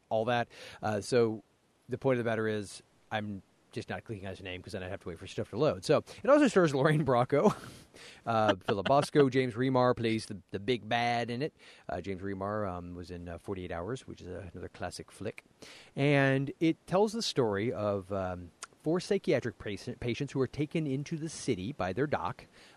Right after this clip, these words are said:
Uh, those four psychiatric pla-, patients are, in fact, played by Michael Keaton, uh, Peter Boyle, Christopher Lloyd, and Stephen Furst.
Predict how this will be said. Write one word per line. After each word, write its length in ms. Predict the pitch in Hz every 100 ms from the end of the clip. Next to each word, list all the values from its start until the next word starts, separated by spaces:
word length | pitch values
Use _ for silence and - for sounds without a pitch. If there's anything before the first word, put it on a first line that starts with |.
| -
Uh, 140 | 90
those 200 | 87 95
four 220 | - 104
psychiatric 480 | 98 98 98 90 101
pla-, 160 | 104 92
patients 280 | 113 107 131
are, 200 | 110 117
in 60 | 113
fact, 200 | 120 -
played 160 | 113
by 140 | 120 131
Michael 240 | 98 127
Keaton, 400 | 113 104 127 160 - - -
uh, 160 | - 57 -
Peter 200 | - 95
Boyle, 360 | 90 90 110 160 _
Christopher 340 | - 104 107 110
Lloyd, 260 | 95 113
and 180 | 110 104
Stephen 280 | - 107 107
Furst. 380 | - 90 -